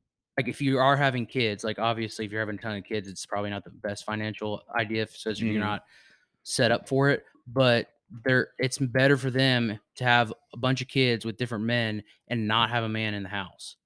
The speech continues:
Speaker 1: 'cause
Speaker 2: Mm-hmm.
Speaker 1: they're getting more money from the government. And then they're probably, then there's gonna, they're gonna try to get child support, even though they might not, the, they might not be paying it. They're gonna get it either way, 'cause then they're like, "Well,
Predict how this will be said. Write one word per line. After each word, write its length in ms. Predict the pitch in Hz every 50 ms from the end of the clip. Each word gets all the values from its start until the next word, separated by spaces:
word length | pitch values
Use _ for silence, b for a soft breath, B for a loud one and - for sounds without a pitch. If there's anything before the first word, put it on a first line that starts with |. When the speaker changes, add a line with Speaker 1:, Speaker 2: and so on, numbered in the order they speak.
| _ _ _ _ -
Speaker 1:
'cause 100 | 120 113
Speaker 2:
Mm-hmm. 160 | 101 135 120 117
Speaker 1:
they're 100 | 120 113
getting 240 | 123 120 120 113
more 120 | 113 110 104
money 240 | 104 110 117 117 101
from 140 | - 107
the 80 | 101 98
government. 420 | 90 107 107 98 95 92 80 - _ _ _ _ _ _ _ - -
And 140 | 156 156 165
then 120 | 170 175
they're 80 | 156 135
probably, 320 | 135 147 143 143 139 131 B B B B B
then 420 | 135 156 156 156 151 147 - - 139
there's 220 | 147 139 131 123
gonna, 240 | 147 143 139 127 127
they're 200 | 131 139 139 135
gonna 420 | 131 127 147 143 143 135 127 120 120 -
try 160 | - 160 147
to 60 | 139 127
get 160 | 131 117 -
child 300 | - 143 135 135 135 131
support, 360 | - - 120 113 117 120 - _ -
even 300 | - 139 135 139 139 135
though 180 | 135 131 131 127
they 120 | 123 120
might 220 | 117 117 123 123 87
not, 240 | 110 120 113 - - -
the, 180 | 127 123 117 101 _ _ _ -
they 160 | 127 123 120
might 180 | 123 123 117 92
not 120 | 117 113
be 100 | 98 92
paying 300 | - 120 117 120 127 135
it. 180 | 143 143 143 B B B B B B -
They're 120 | 131 139 139
gonna 160 | 147 139 127
get 160 | 120 131 127
it 100 | 120 113
either 180 | 117 117 107 107
way, 300 | 110 117 110 101 95 92
'cause 180 | - 117 107
then 100 | 110 117
they're 120 | 117 113 110
like, 240 | 117 117 113 - -
"Well, 360 | 113 113 113 110 110 107 _